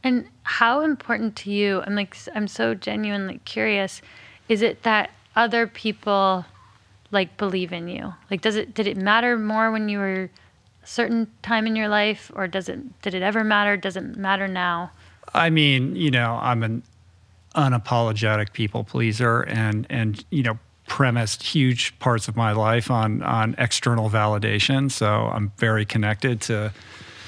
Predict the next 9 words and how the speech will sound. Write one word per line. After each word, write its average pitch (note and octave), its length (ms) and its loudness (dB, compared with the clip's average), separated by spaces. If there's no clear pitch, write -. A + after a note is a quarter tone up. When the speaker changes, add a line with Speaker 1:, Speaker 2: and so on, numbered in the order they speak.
Speaker 2:
you B2 80 -6
know, - 120 -6
that, B2 480 2
um, A2+ 600 -2
aspect C#3 520 0
of A#2 180 0
what A#2+ 300 0
drives A#2+ 840 2
achievement. C3 720 0